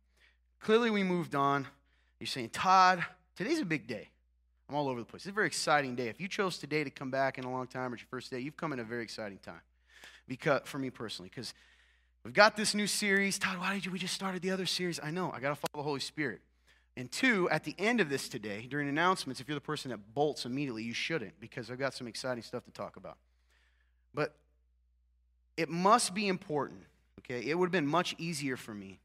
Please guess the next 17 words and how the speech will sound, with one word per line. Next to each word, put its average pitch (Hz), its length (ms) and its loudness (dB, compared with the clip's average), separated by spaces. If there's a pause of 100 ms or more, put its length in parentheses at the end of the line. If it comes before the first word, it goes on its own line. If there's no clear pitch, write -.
(520)
to 151 140 -6
continue 170 640 -2
along 147 280 4
in 135 60 -2
the 131 60 -2
message 127 460 -2
series 120 280 -6
that 110 140 -8
we're 101 80 -12
doing, 101 340 -8
right? 101 220 -10 (280)
Words 117 240 -6
of 101 80 -14
Jesus, 110 360 -8
they're 104 120 -10
right 104 220 -6
there. - 220 -6